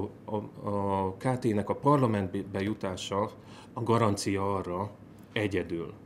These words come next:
hogy a Fidesznek nem lesz még egyszer kétharmada.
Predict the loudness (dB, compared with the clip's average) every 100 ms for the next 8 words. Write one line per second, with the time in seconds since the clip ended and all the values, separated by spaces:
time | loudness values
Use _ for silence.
0 | -20 -20 -20 -20 -20 -20 -20 -20 -10 -4
1 | -2 -2 -4 -6 -2 -2 -2 -6 -6 -6
2 | -6 -6 -8 -8 -8 -12 -10 -10 -10 -14
3 | -12 -12